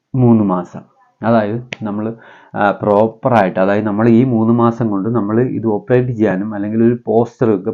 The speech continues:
പഠിച്ചെടുത്തതിന് ശേഷം, അതായത് ആത്മാർത്ഥമായിട്ട് ഈ വർക്കൗട്ട് തുടരാനായിട്ട് ആഗ്രഹമുള്ള ആൾക്കാർ മാത്രമാണ് ഇതൊക്കെ ചെയ്യുന്നത്. പോസ്റ്ററൊക്കെ എടു-, ആ,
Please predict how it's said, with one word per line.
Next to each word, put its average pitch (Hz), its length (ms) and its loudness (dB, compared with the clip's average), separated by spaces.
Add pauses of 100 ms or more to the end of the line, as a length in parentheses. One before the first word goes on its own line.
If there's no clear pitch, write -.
പഠിച്ചെടുത്തതിന് 101 680 -2
ശേഷം, 90 180 -14
അതായത് 104 340 -2
ആത്മാർത്ഥമായിട്ട് 131 1120 -2
ഈ 151 160 0
വർക്കൗട്ട് 131 520 -4
തുടരാനായിട്ട് 127 720 -2
ആഗ്രഹമുള്ള 131 760 -2
ആൾക്കാർ 123 400 -2
മാത്രമാണ് 127 540 -2
ഇതൊക്കെ 127 220 0
ചെയ്യുന്നത്. 101 360 -4 (560)
പോസ്റ്ററൊക്കെ 110 520 -2
എടു-, 107 460 -4
ആ, 110 100 -2